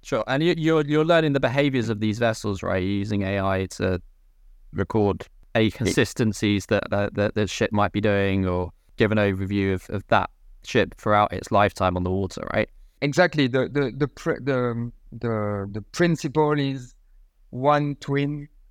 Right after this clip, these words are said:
Speaker 2: per ship.
Speaker 1: Yeah.
Speaker 2: And, and, and the twins follow the life of the ship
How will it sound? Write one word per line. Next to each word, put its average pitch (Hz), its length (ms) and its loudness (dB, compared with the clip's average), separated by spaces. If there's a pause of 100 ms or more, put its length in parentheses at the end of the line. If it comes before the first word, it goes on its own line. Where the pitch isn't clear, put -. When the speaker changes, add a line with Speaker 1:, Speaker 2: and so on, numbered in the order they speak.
(280)
Speaker 2:
per 139 240 2
ship. 139 340 -2 (840)
Speaker 1:
Yeah. 110 120 4
Speaker 2:
And, 123 280 0
and, 123 240 -4
and 127 200 -2
the 131 100 0
twins 147 500 0
follow 131 840 -2
the 113 200 -2
life 117 400 2
of 98 120 -4
the 104 100 -4
ship - 280 -10